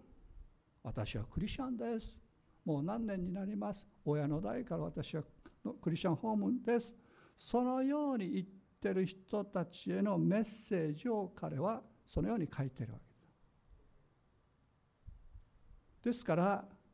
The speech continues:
何を言いたいんですか？天国への保証は教会に来てることではないんです。あ、教会に皆さん来ていいんですよ。もうみんな大歓迎なん。ただ、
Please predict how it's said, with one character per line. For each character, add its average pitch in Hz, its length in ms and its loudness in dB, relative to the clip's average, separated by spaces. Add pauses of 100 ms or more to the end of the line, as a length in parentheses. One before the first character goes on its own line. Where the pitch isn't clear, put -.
(200)
何 185 220 6
を 156 60 4
言 - 100 8
い - 40 -8
た - 200 -6
い - 20 -6
ん 156 40 -6
で 147 100 -8
す - 160 -6
か？ - 180 -6 (3000)
天 269 280 10
国 196 160 4 (140)
へ - 20 10
の 139 80 6
保 - 160 12
証 143 320 -2
は 175 280 0 (1200)
教 233 320 4
会 226 240 -2
に 220 100 0
来 - 120 -14
て 254 120 -2
る 165 100 -2
こ 160 120 -6
と 156 160 -2
で 180 80 -2
は 208 140 -2
な 156 120 -2
い 151 40 -4
ん 139 80 -6
で 117 80 -8
す。 - 120 -16 (920)
あ、 135 80 -6
教 156 160 8
会 156 140 2
に 156 80 4
皆 156 140 4
さ 135 100 -4
ん 120 60 -4
来 - 80 -14
て 156 120 -2
い 143 60 4
い - 20 -
ん 139 100 4
で 131 100 -4
す - 120 -10
よ。 247 160 2
も - 220 -2
う - 40 -6
み 156 140 -2
ん 185 100 -2
な 196 140 -2
大 139 220 -2
歓 131 260 -4
迎 123 220 -4
な - 80 -10
ん。 139 80 -12 (320)
た 226 160 0
だ、 196 280 2